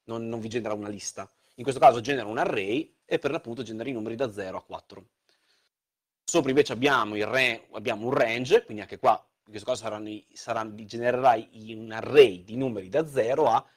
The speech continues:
dieci alla sesta, che è un milione. Quello sotto fa un range da dieci al, da zero a dieci alla sesta, l'ultimo non compreso ovviamente, e poi lo converte in lista perché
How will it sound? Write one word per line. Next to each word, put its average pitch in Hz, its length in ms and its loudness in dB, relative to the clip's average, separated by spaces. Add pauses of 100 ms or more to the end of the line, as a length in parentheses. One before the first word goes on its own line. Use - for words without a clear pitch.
(140)
dieci 131 320 4
alla 110 120 -2
sesta, 107 440 -6
che 104 240 0
è - 160 -6 (560)
un 117 60 0
milione. 95 420 -8 (800)
Quello 185 180 4
sotto 180 460 8
fa - 160 2
un 120 140 0
range 120 360 4
da 104 80 -10
dieci 104 240 -10
al, 104 120 -16
da 95 520 -12
zero 104 360 2
a - 20 -8
dieci 92 240 -14
alla 107 100 -14
sesta, 101 480 -10 (800)
l'ultimo 98 320 -10
non 87 120 -14
compreso 92 420 -18
ovviamente, 87 480 -20 (560)
e - 80 2
poi 180 140 4
lo 175 60 6
converte 127 380 2
in 135 100 0
lista 110 300 -4
perché - 520 -10